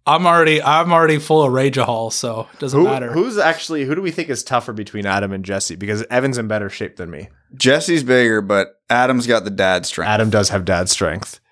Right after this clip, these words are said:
Speaker 1: You know what? It can be a game time decision. <laughs>
Speaker 2: Also,
Speaker 3: How, how about this? We'll let them pick.
Speaker 2: Yeah, that's
Speaker 1: Yeah,
Speaker 2: fine.
Speaker 1: seriously. Their player played in the N H L six years earlier. They can pick first 'cause they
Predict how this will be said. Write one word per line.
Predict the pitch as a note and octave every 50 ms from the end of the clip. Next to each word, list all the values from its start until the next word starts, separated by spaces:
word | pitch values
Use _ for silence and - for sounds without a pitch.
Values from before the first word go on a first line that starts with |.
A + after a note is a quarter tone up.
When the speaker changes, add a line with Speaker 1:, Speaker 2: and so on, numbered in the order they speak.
| _ _ _ _ _
Speaker 1:
You | - E3 E3+
know | F3 E3+
what? | E3+ E3+ E3+ E3+ - _ _ _ _ _ _ _ _ _ -
It | - G3+ G#3
can | D4+ B3+
be | A#3 A3+
a | F#3
game | D3+ D#3+ D#3+ D#3 D3
time | D3 C#3+ C3+ C3
decision. | B2 A#2+ - - B2 A2+ B2 C#3 - B2
<laughs> | - - - - - - - - - - - - - - -
Speaker 2:
Also, | A#2+ D3 C#3 - E3+ D#3 D#3 D#3+
Speaker 3:
How, | F#3 G3
how | F#3 F#3+
about | G3 E3+
this? | E3+ F#3 - - - _ _
We'll | - B2 C3+
let | C#3+ C#3 B2 -
them | A#2 G#2+ G2 F#2
pick. | - D#2 - - - - _ _ _ _ _ _ _ _ -
Speaker 2:
Yeah, | B2 A#2+ A2 B2
that's | D3 F3
Speaker 1:
Yeah, | A3 B3+ A3
Speaker 2:
fine. | D#3 -
Speaker 1:
seriously. | - - F#3 G3 A3+ A3+ G#3+ - - B2+ A#2 A2+ A2+ - _ _ _ _ - - - - - - G3+ - - - - - - - - - -
Their | - D#3 E3+
player | E3 G3 G3 G3 G3 G3
played | G3 - F#3 F3+ F3+
in | F3+
the | F3+ F3+
N | F3
H | F3 E3 -
L | F3+ E3+ E3
six | - - E3+ E3 -
years | F3+ E3 D#3+ D#3 D3+
earlier. | C#3 C3 B2+ C3 B2+ C3 D3 D#3 E3
They | D3+ D3+ - C#3 C#3 C#3 C#3
can | - D3 C3
pick | - C#3+ C#3 C#3+
first | - - A#2+ A#2 A2+ A#2 - - -
'cause | - A#2 A2
they | B2 A#2 G#2+